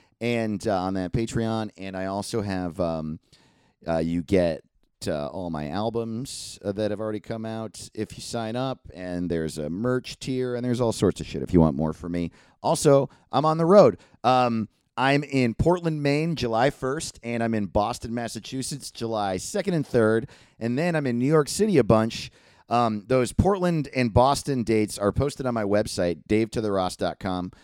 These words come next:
with the, uh, venues and shit and how to get tickets. Um, I haven't posted anything about my New York dates yet 'cause I'm just gonna be hanging out in New York City doing a bunch of, uh, uh, short sets on local shows. And so just follow me on Instagram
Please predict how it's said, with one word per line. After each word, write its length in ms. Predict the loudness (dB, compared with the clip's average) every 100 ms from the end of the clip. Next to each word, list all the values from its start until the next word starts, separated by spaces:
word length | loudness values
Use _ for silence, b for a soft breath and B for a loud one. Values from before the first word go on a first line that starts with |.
| b -8
with 220 | -6 -2
the, 220 | 0 0
uh, 100 | 0
venues 420 | 0 0 -2 -6
and 120 | -10 -4
shit 280 | 0 0 -2
and 260 | -6 -4
how 100 | -4
to 80 | -4
get 160 | -4 -4
tickets. 400 | -4 -4 -8 -14 b b b -2
Um, 460 | 0 2 0 -4 -8 _ -8
I 60 |
haven't 280 | -4 -2 4
posted 320 | 6 4 2
anything 420 | 0 0 0 0
about 800 | 0 2 4 6 6 4 0 -12 b b b
my 100 | -4
New 120 | 0
York 200 | 0 0
dates 260 | 0 0 2
yet 200 | 2 2
'cause 100 | -2
I'm 140 | -2
just 120 | -4 -4
gonna 140 | -2
be 140 | 0
hanging 260 | 0 0 0
out 180 | -2 -2
in 60 |
New 80 | 0
York 200 | 2 0
City 260 | 0 -2 0
doing 240 | -2 -2
a 40 | 0
bunch 280 | 0 0
of, 280 | 0 0 0
uh, 280 | 0 2 -2 b b b b b b b _
uh, 160 | -4 -2
short 340 | -2 -2 -2
sets 320 | -2 -2 -2
on 180 | -4 0
local 260 | 0 -2 -4
shows. 480 | -2 0 0 -2 -4
And 200 | -4 -4
so 300 | -2 -2 0
just 300 | 0 -2 -4
follow 280 | -2 0
me 140 | 0 -2
on 80 | -2
Instagram 640 | -6 -8 -6 -4 -2 -4